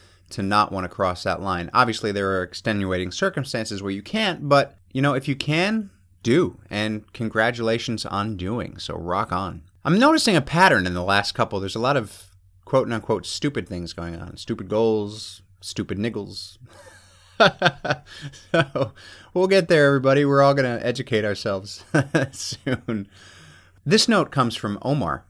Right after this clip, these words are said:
"Very inspirational. Keep up the good work, Andrew. I really enjoy this podcast and it helped me a lot preparing myself for my second full marathon, as well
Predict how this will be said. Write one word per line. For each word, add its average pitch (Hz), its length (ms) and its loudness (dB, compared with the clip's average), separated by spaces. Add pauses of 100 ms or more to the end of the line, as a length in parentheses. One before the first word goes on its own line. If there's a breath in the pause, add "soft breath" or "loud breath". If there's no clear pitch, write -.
(120)
"Very 180 460 4
inspirational. 107 880 0 (320)
Keep 202 260 -2
up 175 160 2
the 135 100 0
good 127 220 2
work, 101 260 0
Andrew. 92 400 -6 (180)
I - 80 -8
really 151 400 0
enjoy 127 300 2
this 110 140 -4
podcast 110 640 0
and 107 100 -6
it 101 60 -4
helped 120 260 -4
me 117 100 -2
a 107 60 -2
lot 113 460 2
preparing 117 560 -2
myself 92 560 -4
for - 160 -6
my 98 120 -2
second 123 520 -4
full 104 280 -4
marathon, 98 720 -4
as 107 200 -2
well 120 420 0